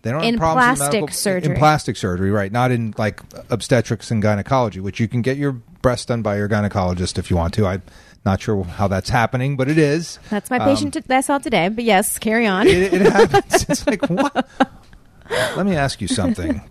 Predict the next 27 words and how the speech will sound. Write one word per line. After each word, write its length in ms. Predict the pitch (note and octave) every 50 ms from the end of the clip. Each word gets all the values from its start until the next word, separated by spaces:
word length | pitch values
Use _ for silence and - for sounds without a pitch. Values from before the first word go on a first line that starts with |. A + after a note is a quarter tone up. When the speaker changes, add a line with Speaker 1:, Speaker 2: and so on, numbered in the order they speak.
| - - -
Speaker 1:
Do 120 | - G#2+ G#2+
you 140 | A#2+ D3 C#3
think 380 | - - C3+ C#3 D3+ D3 -
that 240 | - A2+ G#2 G2+ F#2+ F2 - - - C#5 C#5 G#4 G4 F#4 F4+ - - - - - - _ _ _ - - - -
the 100 | - A2+
vagina 680 | F2 G#2 G2 - A#2+ G#2+ A#2 B2 B2+ C#3 C#3+ D3+ - -
and 420 | - B2 A2 G#2+ G#2+ G2+ G2 G2+ F#2
breast 280 | - A2+ A2 - -
implants 480 | C3+ A#2 A2 A#2 A#2 A2 A2 A2+ A2+ -
are 60 | G#2 E2+
related 500 | E2+ F2+ F2+ G2 A2 A#2+ B2 C3+ A#2+ G2
in 120 | G2 G#2
any 220 | A2 B2 D3+ E3+ D#3+
other 180 | D#3 D#3 D3
way 440 | B2 A#2 A2+ A#2 A#2 A#2+ A#2 A#2+ B2 - - - - -
than 300 | C#3 A#2 A2+ A2+ G#2+ G#2
they're 160 | G#2 F#2+ F#2+
on 220 | G2 G2+ G#2 F2+ D#2+
women? 400 | F2+ G#2 A#2 C#3 D3 D#3 F3 - - -
Like, 300 | G#2+ G#2+ G2 - - - - -
wh-, 220 | C#3 D3+ - - G2+ F#2+ - - - - - F3 E3+ D#3
they're 220 | D3+ C#3+ E3 E3+ D#3+
two 260 | - - - A3 G#3+
different 420 | G3+ F#3+ G#3 G#3 - G#3 G#3 G3+ -
specialties. 800 | - - - A#3+ - B3 G#3+ - - C#3 F#2+ D#2 - - - - - - - - - - - - - - - - - - -
I, 240 | - D3 - - - -
I 300 | - - B2 D3 F3 F3